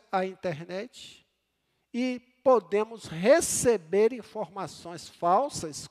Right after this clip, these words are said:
como também nós podemos, infelizmente, transmitir ou retransmitir informações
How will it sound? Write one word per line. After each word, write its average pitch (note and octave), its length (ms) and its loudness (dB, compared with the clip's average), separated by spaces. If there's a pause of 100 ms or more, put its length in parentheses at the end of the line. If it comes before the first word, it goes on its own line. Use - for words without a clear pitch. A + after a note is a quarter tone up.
como D#4 300 4
também B3+ 440 -2
nós C#4 480 -2 (400)
podemos, C#4 720 0
infelizmente, B3 920 -6 (500)
transmitir C#4+ 1080 -2 (640)
ou B3 340 2
retransmitir A3+ 1600 -6 (1300)
informações F#3 1500 -12